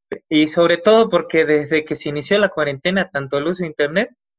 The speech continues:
como la base de las conexiones humanas han requerido todo un esfuerzo por parte de las telefónicas del país. Entonces,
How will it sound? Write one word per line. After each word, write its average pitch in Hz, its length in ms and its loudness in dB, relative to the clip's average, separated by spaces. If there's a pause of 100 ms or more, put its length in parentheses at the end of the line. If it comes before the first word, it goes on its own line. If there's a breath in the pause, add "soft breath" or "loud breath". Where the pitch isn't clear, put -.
(480 soft breath)
como 131 300 -2
la 127 140 2
base 160 280 0
de 139 100 0
las 127 140 -2
conexiones 139 540 -8
humanas 143 380 -6
han 147 80 -10
requerido 139 680 -6 (280)
todo 196 260 -2
un 170 120 -6
esfuerzo 143 840 -6 (400)
por 123 220 -4
parte 135 320 -2
de 113 80 -2
las 110 180 -6
telefónicas 117 640 -10
del 113 160 -8
país. 120 320 -4
Entonces, 131 580 -10